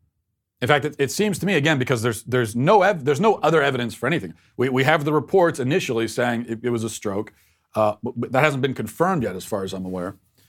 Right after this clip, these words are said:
And we were, we were never told anything officially about the medical exam or the, the autopsy report.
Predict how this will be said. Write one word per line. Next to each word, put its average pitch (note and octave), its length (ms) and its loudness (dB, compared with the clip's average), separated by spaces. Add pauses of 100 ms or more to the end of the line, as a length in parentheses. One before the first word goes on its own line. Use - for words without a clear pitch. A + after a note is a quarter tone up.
(160)
And A2+ 80 -2
we A#2 80 2
were, A#2 140 2
we C3 160 2
were C3 100 2
never C3+ 180 4
told B2+ 180 0
anything B2 420 0
officially G#2 680 -2
about G#2+ 260 0
the G#2 60 -4
medical A2+ 340 0
exam G#2 440 -4
or F#2+ 80 -2
the, F2+ 160 -6
the F#2+ 160 -8
autopsy G#2+ 460 -2
report. F#2+ 480 -4